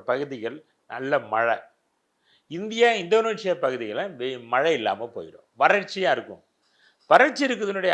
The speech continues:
அடுத்த கட்டம் இது வந்து என்னாச்சு, வெப்ப அலைகள் உருவாக ஆரம்பிச்சிடும், வெப்பம் அதிகமாயிடும். இது இரண்டாவது காரணம். மூன்றாவது காரணம், பொதுவா நமக்கு என்ன ஆகும்னா, காற்றானது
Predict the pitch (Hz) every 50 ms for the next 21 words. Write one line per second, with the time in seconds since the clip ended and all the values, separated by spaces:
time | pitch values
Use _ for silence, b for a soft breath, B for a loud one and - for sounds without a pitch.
0 | 143 156 185 226 208 - 247 - 240 226 202 - 226 202 175 160 143 127 127 123
1 | 120 107 101 113 143 196 214 - - 104 117 120 120 - - 147 120 104 101 95
2 | 98 95 92 92 95 95 95 92 87 85 85 82 85 87 _ _ - - - -
3 | _ _ _ - - - _ 110 135 147 143 143 - 247 208 135 - 110 98 104
4 | 101 92 87 82 80 85 82 - _ _ _ 107 120 127 160 156 117 101 120 139
5 | 151 156 147 135 113 107 98 - - 76 - _ _ _ _ _ _ _ _ _
6 | _ _ _ _ _ _ _ _ _ _ 143 190 277 359 349 339 320 269 233 208
7 | 156 151 147 139 147 185 220 202 - - 190 196 311 311 285 208 131 107 101 98
8 | 98 110 151 220 - _ - 143 160 180 185 165 170 175 214 254 247 208 180 190
9 | 226 240 - - - - 294 262 - 262 226 196 185 180 175 208 226